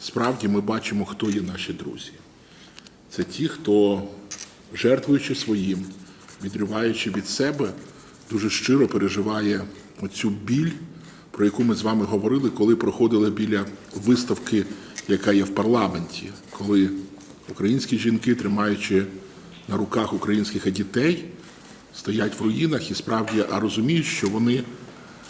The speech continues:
Вони гідні кращого. І я от хочу подякувати за те, що завдяки таким друзям, як ви, у нас, українців, є шанс перемогти у цій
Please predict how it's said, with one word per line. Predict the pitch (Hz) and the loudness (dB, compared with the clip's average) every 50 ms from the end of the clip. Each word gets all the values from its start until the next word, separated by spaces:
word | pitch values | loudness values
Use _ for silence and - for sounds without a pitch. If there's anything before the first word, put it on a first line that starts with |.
| - - - - - - | -18 -18 -18 -18 -4 0
Вони | 110 123 127 | 2 4 4
гідні | 120 101 120 127 120 120 117 | 4 4 4 4 4 4 2
кращого. | - - 123 107 95 80 - - - 82 85 92 90 | 2 2 2 2 2 0 -2 -4 -6 -6 -6 -2 2
І | 120 131 131 123 120 | 6 8 8 8 8
я | 113 117 131 131 139 | 6 4 4 4 4
от | 131 120 | 4 2
хочу | - - 131 131 123 - 110 98 | 2 4 4 4 4 4 -2 -2
подякувати | - - 113 104 117 123 127 123 - 104 - - 98 | 0 -2 2 4 6 6 6 4 2 2 2 2 0
за | 95 110 104 | 0 0 -2
те, | - - 131 139 139 | 0 2 2 2 2
що | - - - - 101 101 98 98 98 98 98 - - | 2 0 2 4 6 6 6 4 2 0 -4 -8 -6
завдяки | - 107 101 98 110 101 - 117 | -4 -2 -2 -2 -2 0 2 2
таким | 110 - 98 - - 117 107 104 | 2 2 0 2 2 2 2 2
друзям, | 104 113 113 110 98 - 98 98 95 | 2 4 2 2 4 2 0 0 0
як | 98 92 - - 101 | 0 -2 -4 -4 0
ви, | 113 139 170 185 196 - - - - - - - - - - - - - - - | 2 2 2 2 0 -6 -10 -14 -18 -20 -20 -20 -18 -18 -16 -16 -16 -18 -8 0
у | 104 107 | 2 4
нас, | 104 98 95 98 - - | 6 6 4 2 0 -2
українців, | - - - 95 98 113 143 147 143 - - 90 - | -4 0 0 2 4 4 4 2 2 0 -2 -2 -2
є | 95 92 104 104 - 101 - - | -2 -2 -2 -2 -2 -4 -4 -4
шанс | - - 101 92 90 95 127 - - - - - - - - - - - - - - - | -4 -2 0 2 2 2 2 0 -4 -8 -8 -10 -14 -14 -16 -18 -18 -18 -16 -16 -8 -4
перемогти | - 90 95 98 95 - - - 107 | 2 6 8 8 8 6 4 2 2
у | 101 95 95 | 4 4 2
цій | 98 - - 90 87 98 | 0 2 2 2 2 2